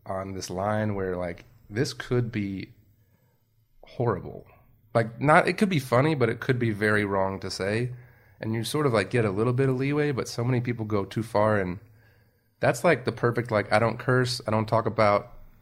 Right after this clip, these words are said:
things that kids can't listen to, but I'm gonna do this joke, and people are gonna go, "I don't know if I can laugh at that," but they know it's funny.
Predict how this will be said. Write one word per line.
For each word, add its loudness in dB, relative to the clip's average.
things 0
that -8
kids -2
can't 0
listen -2
to, -2
but -2
I'm 4
gonna 2
do -2
this 2
joke, 0
and -2
people 0
are 2
gonna -2
go, -2
"I 0
don't 0
know 0
if 0
I 4
can -2
laugh 0
at -10
that," -2
but -16
they 0
know 2
it's -4
funny. -6